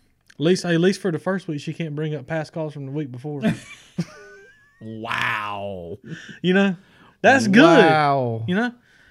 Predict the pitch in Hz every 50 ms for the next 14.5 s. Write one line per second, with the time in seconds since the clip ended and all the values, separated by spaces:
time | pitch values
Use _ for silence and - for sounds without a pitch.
0 | _ - 165 175 185 254 294 220 - - 320 339 330 285 - 240 247 240 - 220
1 | 214 208 - 226 226 240 226 208 233 233 220 208 - 226 233 233 226 214 214 220
2 | 208 202 214 226 180 185 180 - 240 240 226 208 170 - 113 123 127 131 127 120
3 | 117 113 107 107 107 104 - 208 233 233 247 302 311 330 311 285 254 220 - -
4 | - 220 262 262 226 196 220 247 233 233 214 240 262 262 254 - - 226 214 214
5 | 214 196 202 220 233 214 214 208 208 208 190 180 190 202 202 202 208 202 196 185
6 | 202 208 202 208 180 202 202 196 185 185 165 156 160 120 120 117 117 113 110 110
7 | 104 104 101 98 98 95 95 95 95 - - _ _ _ _ _ _ _ - _
8 | _ _ _ _ _ _ _ _ - 110 107 107 107 120 123 123 120 117 101 110
9 | 113 117 113 - _ _ _ _ _ _ _ - 131 120 113 123 123 120 117 110
10 | 104 101 95 95 - - 294 294 269 233 180 165 - - _ - - - _ _
11 | _ _ _ _ _ _ _ _ _ _ _ _ _ - 180 156 131 127 120 113
12 | 107 101 101 101 104 104 _ _ _ - 160 180 202 220 208 - _ _ _ _
13 | _ _ _ - 175 - - _ _ - 165 156 - - 160 185 202 214 220 202
14 | 165 170 202 196 180 170 156 117 - _